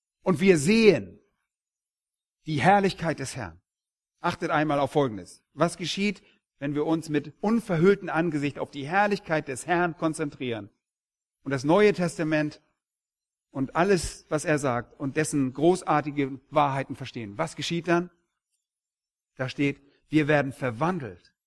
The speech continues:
in dasselbe Bild. Da steht, von Herrlichkeit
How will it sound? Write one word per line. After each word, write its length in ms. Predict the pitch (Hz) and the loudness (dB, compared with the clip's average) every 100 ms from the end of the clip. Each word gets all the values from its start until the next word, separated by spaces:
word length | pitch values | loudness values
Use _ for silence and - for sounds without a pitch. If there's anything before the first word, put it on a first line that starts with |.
| _ _ _ _ _ _ _ - | _ _ _ _ _ _ _ -14
in 100 | 107 | -12
dasselbe 460 | 104 127 147 151 | -8 -2 -2 -2
Bild. 420 | 120 117 87 _ _ _ _ _ _ _ _ _ _ - | -6 -10 -14 _ _ _ _ _ _ _ _ _ _ -16
Da 80 | |
steht, 260 | 120 131 107 _ _ | -8 -8 -8 _ _
von 420 | _ - 165 147 107 | _ 2 4 4 2
Herrlichkeit 920 | 107 160 190 196 - - 175 165 - | 2 4 4 2 -2 -2 0 0 -4